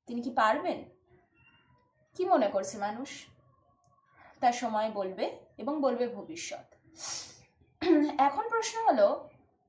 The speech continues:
মোহাম্মদ ইউনূসের প্ল্যানটা কি? কি পরিকল্পনা তার ভবিষ্যৎ বাংলাদেশ নিয়ে এবং বাংলাদেশের সঙ্গে ভারতের সম্পর্ক নিয়ে? আমরা সকলেই জানি যে শেখ হাসিনার শাসনকালে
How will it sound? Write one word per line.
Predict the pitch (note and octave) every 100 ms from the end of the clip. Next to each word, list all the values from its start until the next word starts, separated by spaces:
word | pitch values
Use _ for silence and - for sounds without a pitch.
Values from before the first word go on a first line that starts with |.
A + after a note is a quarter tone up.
| _
মোহাম্মদ | C4+ C#4+ F#4 G#4+ G#4+
ইউনূসের | G#4+ A4 - G#4+ A4+ A4 _ _ _ _ _ _
প্ল্যানটা | C#4+ C4 C#4 D4+ -
কি? | - - - _ _ _ _ _ _ _ _ _ _
কি | D#4
পরিকল্পনা | D4 D4 D4+ D#4+ D4+ C4+ F#3 F3+
তার | A3 G#3+
ভবিষ্যৎ | - - B3 C#4+ - D#4
বাংলাদেশ | A#3+ A#3+ A#3+ A#3+ C4 C4 C4+
নিয়ে | C4 - _ _ _ _ _ _ _
এবং | A#3 B3+ B3
বাংলাদেশের | A#3+ B3+ D4+ D#4+ F4
সঙ্গে | E4+ E4 D4
ভারতের | B3 A3 A3 C4
সম্পর্ক | - A#3 A3+ A3 A#3
নিয়ে? | A3 A#3 E4 _ _ _ _ _ _ _ - _ _ _ _
আমরা | - B3
সকলেই | C4+ C#4+ C#4+ E4 G4+
জানি | E4 D#4 C#4 A3 C#4
যে | C4 B3
শেখ | - D#4 G4 -
হাসিনার | F4 F4+ E4+ F4
শাসনকালে | E4 A#3+ - C#4+ C#4+ A#3 G3